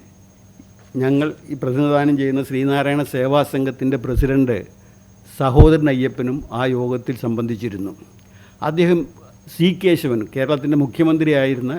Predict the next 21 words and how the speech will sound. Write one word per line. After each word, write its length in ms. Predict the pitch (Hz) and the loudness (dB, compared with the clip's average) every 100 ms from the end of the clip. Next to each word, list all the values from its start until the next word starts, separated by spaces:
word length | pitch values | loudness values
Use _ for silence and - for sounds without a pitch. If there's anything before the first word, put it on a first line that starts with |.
| 135 | -4
എസ് 120 | 147 | 0
എൻ 60 | 151 | 2
ഡി 60 | 147 | 2
പി 80 | 151 | 2
യോഗത്തിൻ്റെ 400 | 143 139 143 135 151 | 0 0 -2 -2 0
മുൻകാല 340 | 135 139 147 151 | 0 2 2 0
നേതാവായിരുന്ന 640 | 131 139 143 143 127 123 139 - | 0 2 2 2 0 -4 -6 -2
സി 100 | 156 170 | -2 2
കേശവനും 420 | 160 143 127 135 - 127 | 0 2 -2 -4 -4 -4
ആ 20 | 135 | -2
യോഗത്തിൽ 280 | 127 123 139 123 | -2 -2 -4 -2
സംബന്ധിച്ചിരുന്നു. 640 | 123 123 113 123 104 98 - - - - - - | 0 -2 -4 -8 -8 -12 -18 -20 -20 -20 -14 -2
അവർ 120 | 147 151 | 0 4
രണ്ടുപേരും 460 | 151 165 170 170 165 143 | 4 6 6 6 4 0
ചോദിച്ചു, 380 | 127 127 - 104 - - - - | -2 -2 -6 -12 -14 -20 -20 -2
"താങ്കൾ 320 | 139 156 175 170 160 | 2 4 4 2 0
ഉദ്ദേശിച്ചത് 680 | 143 127 156 156 - 151 139 110 - - - - - - | -4 4 4 2 -2 0 2 0 -2 -16 -20 -20 -16 -2
അയോധ്യയിലെ 720 | 131 156 170 156 165 160 151 113 98 - 127 | 4 6 6 8 8 8 4 2 -4 -12 -2
ദശരഥ 380 | 135 - 175 170 165 | -2 2 2 4 4
മഹാരാജാവിൻ്റെ 800 | 147 151 151 151 147 143 139 139 127 | 4 4 4 4 2 2 2 2 2
മകൻ 200 | 131 | 0